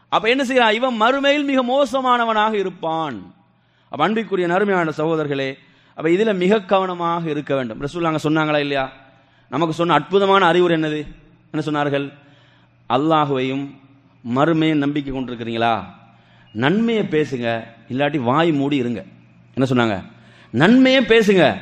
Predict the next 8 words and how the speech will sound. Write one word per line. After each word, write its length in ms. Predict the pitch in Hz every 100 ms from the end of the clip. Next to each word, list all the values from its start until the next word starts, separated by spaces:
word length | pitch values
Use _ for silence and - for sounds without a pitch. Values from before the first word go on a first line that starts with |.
| - - - - - - -
நன்மையை 460 | 175 254 277 285
பேச 360 | 226 254 220 240
முடியாதா? 480 | 226 226 214 220 214 131 - -
படுத்து 280 | 175 233 247
தூங்குங்க, 380 | 202 269 269 208
பிரச்சனை 280 | 214 240 220
கிடையாது, 300 | 190 143 101 - - _ _ _ _ _ _
இல்லைங்களா? 320 | 160 202 175